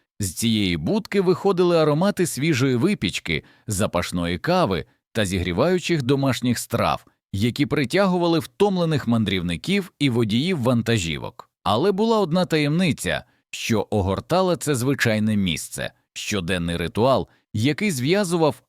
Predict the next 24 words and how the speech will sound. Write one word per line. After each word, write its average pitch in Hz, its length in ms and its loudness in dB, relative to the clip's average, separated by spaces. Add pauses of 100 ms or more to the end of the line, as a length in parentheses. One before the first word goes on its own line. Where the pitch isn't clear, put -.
молоду 123 480 2
продавчиню 165 840 0 (220)
з - 60 -12
самотнім 139 760 0
бездомним 107 680 0
хлопчиком. 78 760 -6 (220)
Ніхто 120 460 0
не 220 140 0
знав 214 360 0
їхньої 156 460 0
історії, 117 640 0 (320)
окрім 202 340 0
них 202 160 0
самих, 202 520 0 (340)
і 160 100 2
ніхто 156 340 2
не 175 140 0
міг 160 220 0
передбачити, 117 920 0 (220)
як 165 280 0
цей 196 200 0
тихий 190 580 -2
акт 185 340 0
доброти 110 800 0